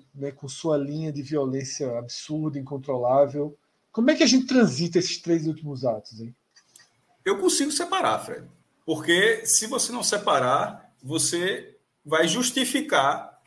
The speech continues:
Speaker 2: a forma como o torcedor é tratado no estádio pra falta de combate ou combate mal sucedido nesse outro ato que você falou. É, eu acho que você precisa, você, a pe-, a pessoa precisa separar esses dois atos.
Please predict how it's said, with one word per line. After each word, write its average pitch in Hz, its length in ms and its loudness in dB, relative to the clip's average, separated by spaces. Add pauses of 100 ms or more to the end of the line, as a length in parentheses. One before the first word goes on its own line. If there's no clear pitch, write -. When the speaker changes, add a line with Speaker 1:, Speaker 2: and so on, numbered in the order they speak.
Speaker 2:
a 143 120 0
forma 165 320 2
como 170 160 -4
o - 20 -4
torcedor 151 320 0
é 151 40 2
tratado 151 460 0
no 180 60 -6
estádio 185 600 2
pra 208 340 0
falta 190 280 0
de 202 100 -8
combate 165 600 0
ou 170 220 -2
combate 123 500 0 (140)
mal 117 180 2
sucedido 151 640 -2
nesse 190 280 -2
outro 196 200 -4
ato - 140 -6
que - 80 -8
você 190 100 -2
falou. 185 420 -4 (400)
É, 113 760 6 (400)
eu 147 140 6
acho 170 160 4
que 220 80 -10
você 233 220 -4
precisa, 220 520 -4 (140)
você, 131 420 -6
a 110 100 -2
pe-, 131 360 -6
a 92 80 -8
pessoa 131 260 -10
precisa 165 220 0
separar 185 320 0
esses 165 220 -2
dois 180 260 -2
atos. - 240 -4